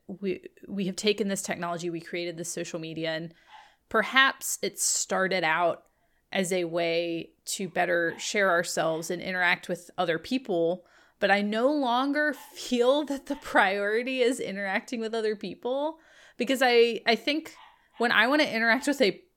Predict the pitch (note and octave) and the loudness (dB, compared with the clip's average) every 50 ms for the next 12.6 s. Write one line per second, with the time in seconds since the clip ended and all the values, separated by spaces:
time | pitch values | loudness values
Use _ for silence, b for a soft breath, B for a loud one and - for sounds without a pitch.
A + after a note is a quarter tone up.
0 | _ _ - - C4 C#4 D#4+ D#4 - - G3 - D#3 D#3+ F3 F#3 G3+ G#3+ A3 G#3+ | _ _ 0 4 6 6 6 4 2 0 0 0 0 -2 -4 -6 -6 -8 -8 -10
1 | b b b b b b - G3+ G3 G3 G3+ G#3+ G#3 G3 G#3 G3+ - - A3 G#3+ | b b b b b b 2 4 4 4 4 2 2 2 0 0 0 2 4 6
2 | A#3 C4+ D#4+ E4+ D4+ - - - - D3 G#2+ G2 A#2+ D#3+ F#3+ G#3 A3 A3+ B B | 8 6 6 6 4 2 0 -2 -4 -4 -2 -4 -6 -6 -6 -6 -8 -8 B B
3 | B B B - - G#3+ A3 A#3+ B3 A3+ F#3+ G3 G3 B3+ C#4 C4+ A3 E3+ D#3 - | B B B -2 0 2 2 2 2 2 2 0 0 2 0 0 0 0 -2 0
4 | - F3+ E3 E3 E3 F#3 G3 - - - - D#3+ F3 G3+ A3 A3 B B B B | 2 2 2 2 2 -2 -4 -6 -6 -6 -6 -6 -8 -8 -10 -10 B B B B
5 | B - - G3 G3 G#3 G3+ G3+ F#3+ F3+ - - - - - F3+ F3+ F#3+ G3 G3 | B 2 2 4 4 4 4 2 2 0 -2 -8 -6 0 2 2 2 4 2 0
6 | E3 - - - - A#3+ A#3+ - - - G3 D#3+ D#3+ D#3+ E3+ - - - - - | -2 -4 -4 -2 0 0 0 0 -2 -4 -4 -4 -4 -4 -6 -6 -6 -6 -8 -8
7 | - - - - - D#3 E3 - - C4 F#4 A#4+ D5 D5 A#4+ - - - - A3 | -10 -10 -10 -8 -8 -8 -6 0 2 4 4 6 4 2 2 0 -2 2 4 6
8 | F3+ A3+ A3 G3 F#3+ F#3 G3 G#3 G3+ F3+ F#3 F3 F3+ F#3+ F#3 F#3 F3+ F3 D#3 F#3 | 8 8 8 8 6 4 4 2 0 0 0 0 0 2 4 4 4 4 4 4
9 | F#3+ E3+ F3+ F#3 E3+ F3+ F3 E3+ E3+ E3 D#3+ D#3 D#3 E3 - - D#3 D#3+ F#3+ - | 6 6 6 6 4 4 2 2 2 2 2 2 0 0 -4 -4 -4 -2 -2 -4
10 | - B3 A#3 C4+ D#4+ F#4+ G#4+ G#4+ - - - - - - D4 D4 D4 D4 - _ | -4 -6 -6 -6 -6 -8 -10 -12 -10 -8 -4 -4 -2 -2 -2 -2 -4 -6 -8 _
11 | _ _ _ _ _ _ _ _ _ _ _ _ _ A3+ A3+ A#3 - B3 - - | _ _ _ _ _ _ _ _ _ _ _ _ _ -6 -6 -4 -4 -6 -6 -6
12 | - - - - - - - - G#3+ G#3+ G#3 | -6 -6 -6 -6 -6 -8 -8 -8 -8 -10 -10